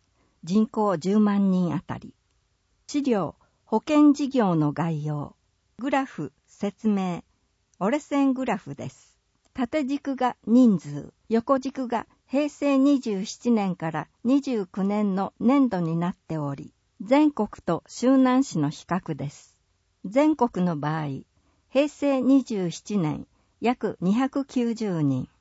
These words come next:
二十八年、約二百九十五人、二十九年、約三百人と、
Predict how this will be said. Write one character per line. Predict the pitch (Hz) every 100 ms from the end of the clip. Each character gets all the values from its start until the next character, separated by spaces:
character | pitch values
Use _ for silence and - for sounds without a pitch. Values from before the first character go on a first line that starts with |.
| _ _ _ _ -
二 | 254 277
十 | 262 202
八 | - 175 190
年、 | 170 139 - _ _ _ _
約 | - 262 196
二 | 175 208
百 | 254 - 269
九 | - 277 226
十 | 165 147 135
五 | 143 147
人、 | 143 135 208 _ _ _ _ _ _
二 | 220 269
十 | 285 269 196
九 | - -
年、 | 170 165 170 - - _ _ _ _ _
約 | 226 269 214 -
三 | - 214 254
百 | 247 226 -
人 | 185 147 143
と、 | - 151